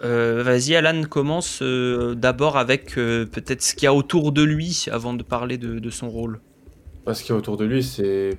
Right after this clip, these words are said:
Speaker 2: pourquoi ça a été problématique pour lui, en fait. En fait, c'était un, le championnat U dix-huit, donc, qui était en Égypte, où il y avait quatre équipes. Euh,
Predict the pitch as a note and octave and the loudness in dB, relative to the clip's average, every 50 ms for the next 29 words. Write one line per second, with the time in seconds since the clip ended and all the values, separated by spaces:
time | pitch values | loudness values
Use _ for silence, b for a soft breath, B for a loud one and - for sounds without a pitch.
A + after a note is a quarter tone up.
0 | - - - - G2 - - - A#2+ A2 - - G#2 G2 F2+ - G#2 F#2+ - - | -8 -12 -12 -12 -12 -4 0 0 0 0 0 -4 -6 -6 -4 -4 -6 -8 -8 -10
1 | - - F2+ G2 F#2+ F#2+ F#2+ F#2+ F#2+ F#2+ - - G#2 - - - - - F#2+ G2+ | -12 -10 -6 -4 -4 -4 -2 -4 -6 -6 -6 -8 -10 -10 -10 -12 -10 -6 -4 -2
2 | G#2+ A#2+ B2 G#2+ F#2+ - - G2+ - - - - - - - - A2+ A2 - - | 0 0 0 0 -2 -4 -10 -14 -14 -16 -18 -16 -14 -8 -4 -2 -2 -2 -2 -2
3 | - G2+ G2 F#2+ F#2+ G2 G2 G2 - - G#2 - G#2+ G#2+ G#2+ G#2+ G#2 G#2 A2 A2 | 0 2 2 2 2 0 -2 -4 -4 -4 -2 2 2 4 4 4 2 0 -2 -4
4 | G#2+ A2 A#2+ B2+ B2 B2+ - - - - - - _ _ _ _ _ _ - - | -2 0 0 0 0 -2 -6 -12 -16 -18 -20 -20 _ _ _ _ _ _ -20 -20
5 | - - _ - - A#2+ B2 - A#2 G#2 - - G2+ G2+ G2+ G#2 G#2+ G#2 G#2 A#2+ | -20 -20 _ -14 -12 -10 -4 -2 -2 -2 0 0 0 2 2 2 2 2 2 2
6 | B2 B2 - - F#2+ F#2+ F#2 F#2 F#2+ - - G#2 G2 - - - - - - - | 0 -2 -2 -2 0 0 2 0 -2 0 0 -2 -2 -2 -4 -10 -10 -8 -6 -4
7 | B2 B2 B2+ - - - b b b b b b b b b b _ - - G2 | -4 -4 -6 -8 -14 -20 b b b b b b b b b b _ -10 -4 -2
8 | G2 G2 G2 G2 G2 F#2+ | 0 2 4 4 4 2